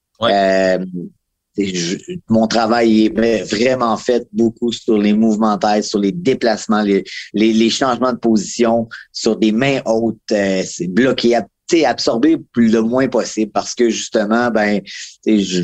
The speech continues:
Speaker 2: veux qu'elle ait une belle carrière puis une belle vie après aussi. Donc, le moins de coups de poing sur la tête, c'est tout le temps ça le mot d'ordre. Donc, euh,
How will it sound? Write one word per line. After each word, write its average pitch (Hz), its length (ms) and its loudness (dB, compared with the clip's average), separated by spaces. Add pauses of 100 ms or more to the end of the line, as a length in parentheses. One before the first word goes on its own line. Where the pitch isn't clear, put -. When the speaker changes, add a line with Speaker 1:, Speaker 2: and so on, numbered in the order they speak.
Speaker 2:
veux 104 140 2
qu'elle 101 160 2
ait 104 160 2
une 101 80 0
belle 110 180 0
carrière 107 400 0
puis 117 120 -2
une 98 100 -2
belle 98 200 0
vie 107 120 2
après 98 240 0
aussi. 98 360 0
Donc, 101 220 0
le 98 100 2
moins 110 200 0
de 117 40 -6
coups - 100 -16
de - 40 -18
poing 113 140 0
sur 110 100 0
la 95 120 0
tête, 110 240 0
c'est - 180 -4
tout 104 140 -4
le 98 80 -2
temps 101 180 0
ça 107 140 -2
le 101 60 0
mot 95 220 0
d'ordre. 120 300 0 (420)
Donc, 117 400 0
euh, 101 580 2